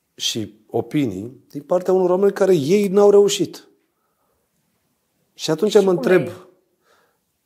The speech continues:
Speaker 1: și, mă rog, aș vrea mai mult și mi-aș dori să văd oameni care au reușit să aibă succes, oameni de succes, să povestească despre ce înseamnă să ai succes și ce înseamnă, uh,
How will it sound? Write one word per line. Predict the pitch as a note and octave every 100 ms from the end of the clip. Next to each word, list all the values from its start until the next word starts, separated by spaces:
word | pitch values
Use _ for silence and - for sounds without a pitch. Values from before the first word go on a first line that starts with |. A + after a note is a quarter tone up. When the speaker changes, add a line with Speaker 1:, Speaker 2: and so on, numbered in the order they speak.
| _ _ _ _ _ _ _ _ -
Speaker 1:
și, | - -
mă | C3+
rog, | C#3 B2+ - - _ _ _ _ _ _ _ _ _ _
aș | B2+ A#2+ A2
vrea | E3+ A#3 F#3+ - -
mai | A#2+ A#2
mult | A#2 D3+ F#3+ -
și | - - C3+ B2+ _
mi-aș | A#2+ B2+ A2+
dori | B2 F3
să | F#3 D3+
văd | C3 E3+ D#3+ - _ _ _
oameni | - C#3 C#3+
care | C3 A#2
au | G#2+
reușit | G#2 G2+ E3
să | E3+
aibă | E3+ E3
succes, | E3 E3 D#3+
oameni | B2+ C3 A#2
de | B2+
succes, | B2 G#2 - F3 F3 - _ _ _
să | - D#3+
povestească | - C#3+ C3+ - C#3 -
despre | B2 A#2+ - A#2
ce | -
înseamnă | B2 - C3+ A#2
să | G#2
ai | A#2
succes | A2+ G#2 - B2
și | -
ce | B2+
înseamnă, | A2 C#3 C3+ B2+ - - - _ _
uh, | - A#2+ A#2 A2+ A2+